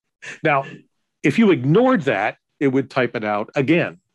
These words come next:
If you typed in the word cookie, C O O K I E, it would go away. You'd never see the program again. But if you ignored it six times, it would crash your system.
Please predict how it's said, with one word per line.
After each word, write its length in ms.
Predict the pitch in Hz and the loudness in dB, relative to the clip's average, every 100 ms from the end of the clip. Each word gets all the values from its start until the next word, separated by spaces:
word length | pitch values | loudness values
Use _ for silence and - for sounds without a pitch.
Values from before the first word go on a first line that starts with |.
| _ | _
If 180 | - - | -6 -2
you 100 | 131 | -2
typed 460 | 120 - 190 180 - | -2 -2 -2 -2 -2
in 260 | 185 175 156 | 0 2 2
the 80 | |
word 320 | 135 143 135 - | 2 2 2 0
cookie, 340 | 165 165 107 | -4 -4 -8
C 240 | - 139 | -6 0
O 140 | 127 120 | 0 0
O 120 | 113 | -2
K 220 | - 123 | -6 -6
I 120 | 107 | -4
E, 260 | 107 131 110 | -2 -4 -4
it 40 | 127 | -4
would 200 | 117 104 | -6 -4
go 120 | 117 | -2
away. 320 | 104 107 82 | 0 -2 -4
You'd 180 | 90 - | -8 -8
never 180 | 104 104 | -4 -4
see 200 | - 101 | -4 -6
the 80 | 98 | -6
program 420 | - 107 98 90 | -6 -6 -6 -12
again. 280 | 98 139 87 - - - _ | -10 -8 -10 -16 -20 -20 _
But 120 | 147 | 0
if 160 | 180 190 | 2 2
you 140 | 190 | 4
ignored 440 | 170 127 147 226 254 | 4 2 2 4 2
it 180 | 214 - _ _ _ | 0 -2 _ _ _
six 640 | - - - - 285 - - | -20 -18 -6 -4 -4 -6 -12
times, 840 | - 226 233 196 104 104 165 - - _ _ _ - | -6 -2 0 0 0 -2 -4 -6 -18 _ _ _ -2
it 100 | 143 | 2
would 160 | 143 | 2
crash 500 | 139 - 143 147 143 | 0 -2 0 0 -4
your 80 | - | -10
system. 460 | 107 - 131 - | -10 -6 -8 -8